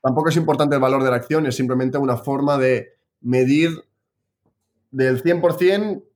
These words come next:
qué propiedad es tuya, para saber y poder, pues, re-, retirar los rendimientos cuando lo, cuando se obtengan.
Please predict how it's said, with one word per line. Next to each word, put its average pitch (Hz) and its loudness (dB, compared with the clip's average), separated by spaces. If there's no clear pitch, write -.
qué 165 2
propiedad 156 2
es 131 -4
tuya, 107 -6
para 117 -4
saber 123 0
y 135 2
poder, 120 0
pues, 113 -4
re-, 113 -2
retirar 117 2
los 135 2
rendimientos 104 -4
cuando 104 -8
lo, 101 -8
cuando 101 -8
se 101 -16
obtengan. - -12